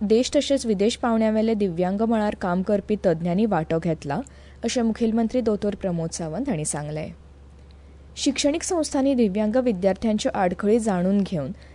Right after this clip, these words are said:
तांकां आदार दिवपा खातीर दिव्यांग आयुक्त नेमपाची गरज आसा. दिव्यांगांच्या शिक्षणीक उदरगती खातीर ही गजाल गरजेची आसा,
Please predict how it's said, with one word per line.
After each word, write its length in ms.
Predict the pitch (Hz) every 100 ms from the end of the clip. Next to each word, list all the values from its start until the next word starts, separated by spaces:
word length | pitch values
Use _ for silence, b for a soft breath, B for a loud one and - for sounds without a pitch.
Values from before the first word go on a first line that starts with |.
| B
तांकां 280 | 226 214 226
आदार 360 | 214 202 233 285
दिवपा 320 | 262 233 233
खातीर 320 | 247 220 254 247
दिव्यांग 440 | 202 180 196 208
आयुक्त 440 | 277 226 190 -
नेमपाची 540 | 220 202 170 175 170 254
गरज 380 | 214 175 156 160
आसा. 320 | 151 156 151 - b b b b
दिव्यांगांच्या 640 | 226 226 247 254 269 269 302
शिक्षणीक 520 | 254 220 233 240 277
उदरगती 480 | 226 202 190 196 233
खातीर 320 | 233 185 190 196
ही 120 | 226
गजाल 360 | 202 185 196
गरजेची 580 | 185 180 165 190 180 208
आसा, 340 | 165 - 151